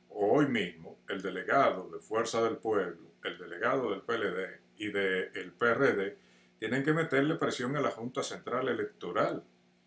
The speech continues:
y que se devele qué es lo que va a hacer. Si, si va a ser un sello gomígrafo del gobierno y va a tratar de mantener su posición en base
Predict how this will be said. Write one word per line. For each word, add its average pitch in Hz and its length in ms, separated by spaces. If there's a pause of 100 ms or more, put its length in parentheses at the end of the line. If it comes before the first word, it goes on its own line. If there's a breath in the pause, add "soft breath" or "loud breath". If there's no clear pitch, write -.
(140)
y - 100
que 135 100
se 156 140
devele 180 400
qué 185 120
es 143 120
lo 143 160
que 123 140
va 113 120
a - 20
hacer. - 360
Si, 104 640
si 110 220
va 139 140
a 151 40
ser 147 280
un 139 120
sello 147 300
gomígrafo 123 540
del 104 160
gobierno 190 520 (720)
y 95 320
va 120 280
a 127 80
tratar 120 400
de 113 100
mantener 107 400
su - 160
posición 135 680
en 104 200
base 107 680